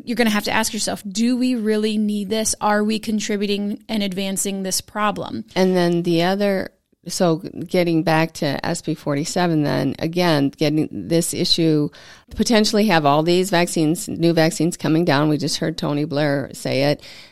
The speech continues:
Speaker 2: And, and will you be mandated? You, you can't say you're not gonna be because look at what we just lived
Speaker 1: We're
Speaker 2: through. So, so again, this,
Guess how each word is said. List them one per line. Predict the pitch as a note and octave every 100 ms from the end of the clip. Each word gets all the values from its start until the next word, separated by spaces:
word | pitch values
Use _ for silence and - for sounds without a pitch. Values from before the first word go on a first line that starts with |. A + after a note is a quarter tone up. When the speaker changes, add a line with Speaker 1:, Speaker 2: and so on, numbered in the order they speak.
| _ -
Speaker 2:
And, | D#3+ D#3+ D#3 D3 - _ -
and | D#3 D3
will | D#3 D#3+
you | D#3 E3
be | F3 F3+
mandated? | C#3+ C#3 C3+ C3+ C#3+ - -
You, | G3+ G#3 A#3 A3 A3+
you | A#3
can't | A3 C#4 C4 -
say | A#3
you're | A3 G#3
not | F#3+ G3+
gonna | G#3+ G3+
be | F3
because | D#3 D#3 F3 E3
look | F#3 G3
at | F3
what | D#3+
we | G#2
just | D#3+ E3 D#3 -
lived | - F3
Speaker 1:
We're | D#4
Speaker 2:
through. | D3 A#2+
So, | - E3 D#3+ -
so | - E3+ E3
again, | F#3+ A3 A3 C#3 C#3+
this, | D#3 -